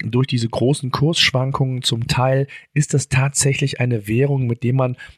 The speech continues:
im Onlinehandel, also im E-Commerce, auch wirklich agieren möchte. Äh, denn letztendlich ist es ja immer so eine gewisse spekulative Geschichte, auch wenn es, ähm, Zahlungsanbieter gibt, die zumindest aus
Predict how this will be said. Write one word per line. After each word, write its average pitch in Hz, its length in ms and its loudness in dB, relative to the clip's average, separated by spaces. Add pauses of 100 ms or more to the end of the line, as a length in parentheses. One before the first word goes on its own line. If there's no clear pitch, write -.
im - 220 -2
Onlinehandel, 127 840 2
also 110 180 -2
im 107 140 -4
E-Commerce, 123 640 0
auch 101 220 -2
wirklich 120 420 0 (320)
agieren 110 720 0
möchte. 156 500 0 (420)
Äh, 127 120 0
denn 127 320 0 (180)
letztendlich 123 560 -2
ist 131 80 0
es 139 140 0
ja 127 80 0
immer 131 180 0
so 123 80 -2
eine 120 80 -6
gewisse 113 500 -2
spekulative 131 920 0
Geschichte, 175 560 0 (260)
auch 131 220 2
wenn 127 160 0
es, - 180 -6 (340)
ähm, 113 240 -2
Zahlungsanbieter 127 1120 0
gibt, - 400 -4 (600)
die 120 180 -2
zumindest 117 680 -2
aus 104 360 -2